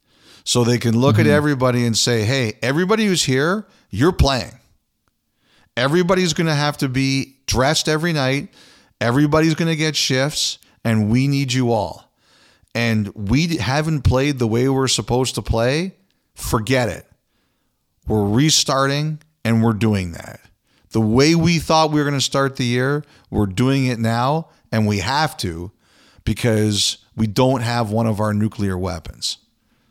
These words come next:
Speaker 1: So we better. That's what I'm saying to these guys.
Speaker 2: Calgary Flames, their opponent Sunday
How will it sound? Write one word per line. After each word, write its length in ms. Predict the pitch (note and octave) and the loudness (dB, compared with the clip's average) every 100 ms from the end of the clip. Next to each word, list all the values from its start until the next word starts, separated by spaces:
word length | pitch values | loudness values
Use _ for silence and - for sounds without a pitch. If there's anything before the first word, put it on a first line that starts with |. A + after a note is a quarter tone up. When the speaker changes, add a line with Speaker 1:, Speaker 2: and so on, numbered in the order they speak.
| _ | _
Speaker 1:
So 180 | - A#2 | 0 0
we 200 | G#2+ A2 | 2 0
better. 460 | G2+ E2+ - - _ _ _ _ _ _ _ _ _ _ _ _ _ - | -2 -6 -8 -18 _ _ _ _ _ _ _ _ _ _ _ _ _ -2
That's 260 | C#3 D3 | 0 2
what 120 | C#3 C3 | 2 4
I'm 180 | A#2+ | 2
saying 280 | A2 G#2+ G#2 | 2 0 0
to 80 | F#2 | -2
these 220 | E2+ E2 | -6 -8
guys. 480 | - E2 D#2 - - _ _ _ | -8 -8 -8 -10 -10 _ _ _
Speaker 2:
Calgary 360 | - B2 B2+ A#2 | 0 2 2 0
Flames, 540 | - E2+ C#2 - - - | 0 0 -2 -6 -14 -6
their 200 | G#2+ A#2+ | 0 2
opponent 480 | A2 A#2 A2 G#2 G#2 _ _ | 2 0 0 0 -4 _ _
Sunday 600 | - - G#2+ F#2+ F#2 F#2 | -6 0 2 2 2 -2